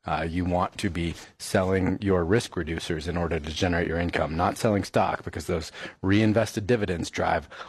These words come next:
almost half of your return over time, which is a crazy statistic, but it's true.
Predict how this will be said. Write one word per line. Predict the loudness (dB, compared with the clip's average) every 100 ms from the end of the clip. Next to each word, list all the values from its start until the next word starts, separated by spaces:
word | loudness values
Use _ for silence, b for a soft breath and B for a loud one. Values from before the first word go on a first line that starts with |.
| B -2
almost | 2 4 4 2 0
half | 2 2 0
of | -6 -2
your | -2
return | 0 0 0
over | -4
time, | -2 -2 -2 -4
which | -6
is | -8
a |
crazy | 0 2 2 0
statistic, | -4 -4 -4 -4 -6
but | -6 -6
it's | -4
true. | -4